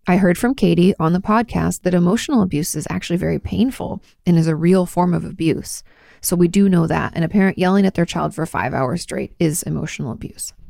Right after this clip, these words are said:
Okay. Now, I know it's gonna be more than that one time stopping the thought, arguing back. It's gonna take some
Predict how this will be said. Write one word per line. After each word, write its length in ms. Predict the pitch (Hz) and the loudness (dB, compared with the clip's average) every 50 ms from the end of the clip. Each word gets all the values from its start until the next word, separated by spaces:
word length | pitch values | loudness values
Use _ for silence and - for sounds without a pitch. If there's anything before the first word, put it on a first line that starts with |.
| - - 175 | -10 -8 -2
Okay. 220 | - 196 185 208 226 - - - - - - - _ _ - - - - - - - - - - | 0 2 2 0 0 -4 -12 -20 -20 -20 -20 -20 _ _ -20 -20 -20 -20 -20 -20 -20 -12 -2 0
Now, 320 | 196 196 190 180 180 - - - - - - - - _ _ _ _ - - _ | 2 2 4 2 0 0 -4 -12 -20 -20 -20 -20 -20 _ _ _ _ -20 -12 _
I 100 | - 190 | 0 2
know 260 | 185 175 170 165 160 - - - - | 4 4 4 2 2 -2 -4 -10 -10
it's 120 | - - | -8 -2
gonna 140 | - 175 160 | 0 2 4
be 100 | 156 156 | 4 4
more 240 | 160 156 151 147 151 | 4 4 2 2 2
than 140 | 151 156 156 | 0 0 0
that 140 | 151 - | 0 0
one 240 | - 156 156 151 156 | 0 0 2 2 0
time 460 | 170 - 151 143 135 135 143 160 180 - _ | -2 -2 -4 -4 -2 -2 -2 -4 -6 -6 _
stopping 380 | - - - - 127 - - - | -10 -4 -4 -4 -2 -2 -4 -6
the 80 | 135 | -6
thought, 420 | - - 131 117 127 - - - - _ _ _ - | -4 -2 -2 0 0 0 -2 -6 -10 _ _ _ -4
arguing 400 | - - - 165 - - - 147 | -2 -2 -2 -2 -4 -4 -4 -2
back. 320 | 143 - 151 143 143 - - | -2 -2 -2 -2 -2 -6 -8
It's 120 | 170 - | -10 -4
gonna 180 | - 196 185 170 | -2 0 0 0
take 320 | - - - 156 - - | -2 -4 -8 -8 -6 -6
some 320 | - - 151 156 170 165 | -6 -4 -4 -4 -4 -6